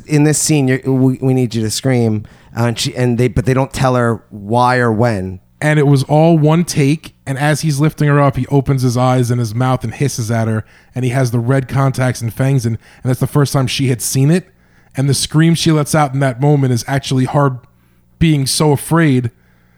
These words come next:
Speaker 2: And they never took another take. Like, that was just it. They kept it in the movie.
Speaker 1: Yeah, it was a real, like, visceral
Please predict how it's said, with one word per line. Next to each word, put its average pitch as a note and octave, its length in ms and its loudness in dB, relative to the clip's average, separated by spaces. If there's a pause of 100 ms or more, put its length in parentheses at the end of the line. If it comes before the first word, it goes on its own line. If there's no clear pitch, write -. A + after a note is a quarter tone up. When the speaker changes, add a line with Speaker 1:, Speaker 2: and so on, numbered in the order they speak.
(260)
Speaker 2:
And C3 340 0
they C3+ 80 2
never C3+ 240 2
took C#3+ 160 0
another C3 200 2
take. B2 300 -2
Like, A2 140 -8
that A#2 180 -4
was A#2 120 0
just - 240 -4
it. B2 140 -2
They A#2 100 -2
kept A#2+ 240 -2
it - 20 0
in A2 80 0
the A2 60 0
movie. G#2 440 0
Speaker 1:
Yeah, C3+ 200 2
it - 20 4
was C3+ 140 2
a C3 80 2
real, C3+ 800 2
like, A2 260 -4
visceral A#2 1000 0